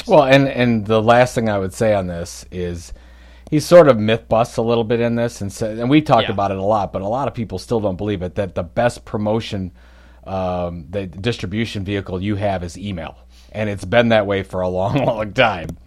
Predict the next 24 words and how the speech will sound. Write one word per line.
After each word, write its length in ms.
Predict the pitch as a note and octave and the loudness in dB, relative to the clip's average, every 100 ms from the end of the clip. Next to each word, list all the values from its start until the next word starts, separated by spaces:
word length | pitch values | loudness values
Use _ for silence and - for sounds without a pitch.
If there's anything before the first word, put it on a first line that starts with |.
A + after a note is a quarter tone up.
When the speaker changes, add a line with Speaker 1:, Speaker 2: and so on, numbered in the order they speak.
| - - | -20 -12
Speaker 2:
Yeah. 180 | A#2+ A#2+ | -12 -4
Speaker 1:
And 220 | G#2+ A2 | 0 4
a 40 | G#2+ | 6
lot 180 | G#2+ | 6
of 80 | G#2+ | 4
us 140 | G#2+ - | 2 -2
think, 220 | G#2 G2 | -4 2
"Oh, 200 | E3+ C3 | 2 2
social," 480 | - C#3 C3 C3+ A2+ | 4 4 4 0 0
when, 140 | A2 | 0
and 80 | G#2+ | 0
we've 160 | A#2+ | -2
talked 260 | - G2 - | 2 0 0
about 240 | F2+ F2 | -4 -6
social 380 | - G#2 F#2+ E2+ | -2 -4 -4 -8
all 180 | E2 E2+ | -8 -8
the 60 | E2 | -8
time 280 | C#3+ E3 | -4 -4
here, 200 | G#2 F2 | -4 -6
but, 260 | E2 F#2+ F2+ - - - - | -4 -4 -4 -12 -20 -16 -8
you 60 | |
know, 80 | F#2 | -6
so 260 | F2 - C#3+ | -4 -2 -2
the 340 | A2 G#2 G#2+ | -2 -10 -10